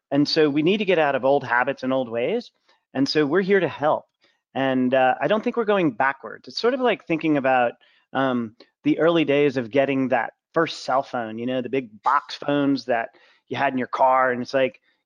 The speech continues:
man, only the, the ultra wealthy and the elite would ever get a cell phone and, and, uh, or, and, or a mobile phone. And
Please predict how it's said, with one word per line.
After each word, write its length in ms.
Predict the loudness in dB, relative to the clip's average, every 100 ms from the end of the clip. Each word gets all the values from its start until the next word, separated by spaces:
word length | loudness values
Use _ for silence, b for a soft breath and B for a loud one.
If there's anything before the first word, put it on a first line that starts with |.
| -6
man, 400 | -4 -4 -6 -18 _ _ -2
only 220 | 2 4
the, 280 | 4 2 0 _ _
the 120 | -4 0
ultra 320 | 0 0 0 0
wealthy 520 | 2 0 0 -2 0
and 80 | 0
the 80 |
elite 360 | -2 -2 -4 -4
would 100 | -2
ever 220 | -2 -2 -2
get 160 | -2
a 60 | -4
cell 360 | -8 -2 0 0
phone 440 | -6 -8 -10 -14 -14
and, 340 | -8 -6 -8 -12 b b b -6
and, 300 | -2 0 -2
uh, 120 | -2 0
or, 160 | 2 2
and, 280 | 2 0 2
or 140 | 2
a 60 | 0
mobile 420 | 0 2 2 0
phone. 400 | -4 -6 -4 -6
And 240 | -8 -10